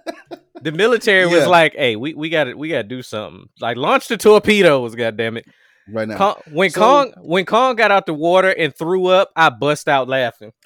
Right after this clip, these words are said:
Speaker 1: <laughs> I'm sorry.
Speaker 2: Like, he's
Speaker 1: I was
Speaker 2: like,
Speaker 1: like, "That ni-,
Speaker 2: "Shit."
Speaker 1: he made you throw up, dog. Go home. Go home."
Speaker 2: It, it, it was just the fact that he, he just, he, he couldn't breathe. If he would have had on a scuba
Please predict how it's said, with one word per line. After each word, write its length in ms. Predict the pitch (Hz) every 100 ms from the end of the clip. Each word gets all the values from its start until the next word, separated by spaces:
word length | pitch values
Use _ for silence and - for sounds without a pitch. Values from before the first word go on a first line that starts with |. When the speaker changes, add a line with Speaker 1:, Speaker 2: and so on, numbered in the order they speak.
| -
Speaker 1:
<laughs> 300 | - - -
I'm 80 | 208
sorry. 360 | - - 190 233 -
Speaker 2:
Like, 640 | 226 - 214 - 196 277 - 277 - 120
he's 160 | 202
Speaker 1:
I 80 | 240
was 60 | 247
Speaker 2:
like, 0 |
Speaker 1:
like, 140 | 240
"That 220 | 240 262 247
ni-, 80 | 339
Speaker 2:
"Shit." 220 | 339 - - -
Speaker 1:
he 120 | 180
made 240 | 226 190 156
you 80 | 185
throw 280 | - 190 185
up, 200 | 170 101
dog. 420 | 120 127 131 135 - _ _
Go 160 | 143 233
home. 300 | 175 107 82 _ _
Go 100 | 135
home." 180 | 131 101 - _ _ _ _ _ _ - -
Speaker 2:
It, 180 | 170 170
it, 80 | 170 185
it 40 |
was 160 | 185 165
just 160 | 202
the 60 | 190
fact 280 | - 185 175
that 100 | -
he, 100 | 160 185 - _ _
he 100 | - 160
just, 280 | 185 392
he, 160 | - 165
he 160 | 156 170
couldn't 380 | - 254 226
breathe. 160 | 175 180
If 80 | 185
he 120 | 233
would 140 | 233
have 80 | 208
had 140 | 214 208
on 160 | 196
a 80 | 190
scuba 520 | - - 233 180 147